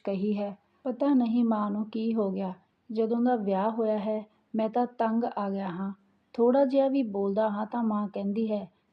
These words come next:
'ਤੂੰ ਰਾਣੀ ਦਾ ਪੱਖ ਲੈਂਦਾ ਹੈ।'" ਸਥਿਤੀ ਜ਼ਿਆਦਾ ਵਿਗੜਨ ਤੋਂ ਪਹਿਲਾਂ ਹੀ ਰਾਣੀ ਉੱਠ ਕੇ ਆਪਣੇ ਕਮਰੇ ਵਿੱਚ ਚਲੀ ਗਈ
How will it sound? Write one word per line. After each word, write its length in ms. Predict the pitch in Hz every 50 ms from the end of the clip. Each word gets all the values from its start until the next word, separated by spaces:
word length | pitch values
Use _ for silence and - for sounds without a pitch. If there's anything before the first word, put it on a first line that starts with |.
| -
'ਤੂੰ 160 | - 285 277
ਰਾਣੀ 340 | 226 220 208 202 202 202 208
ਦਾ 140 | 202 233 233
ਪੱਖ 340 | 226 226 220 214 220 - 233
ਲੈਂਦਾ 340 | 220 208 196 190 185 190 190
ਹੈ।'" 180 | 196 196 190 170 - _ _ _ _ _ _ _
ਸਥਿਤੀ 460 | - - _ - 247 240 240 285 294
ਜ਼ਿਆਦਾ 320 | 262 254 233 226 226 233 226
ਵਿਗੜਨ 400 | 214 220 214 196 202 214 220 220
ਤੋਂ 140 | 233 233
ਪਹਿਲਾਂ 340 | 226 226 214 196 196 208 226
ਹੀ 260 | 233 220 220 208 202 - _ _ _ _ _ -
ਰਾਣੀ 380 | 214 214 208 208 214 240 247
ਉੱਠ 180 | 247 233 240 -
ਕੇ 180 | - - 226 220
ਆਪਣੇ 280 | 208 208 - 214 226 226
ਕਮਰੇ 420 | - - 208 196 190 196 220 233
ਵਿੱਚ 200 | 226 220 226 - _
ਚਲੀ 280 | - 214 208 202 196
ਗਈ 200 | 180 190 190 190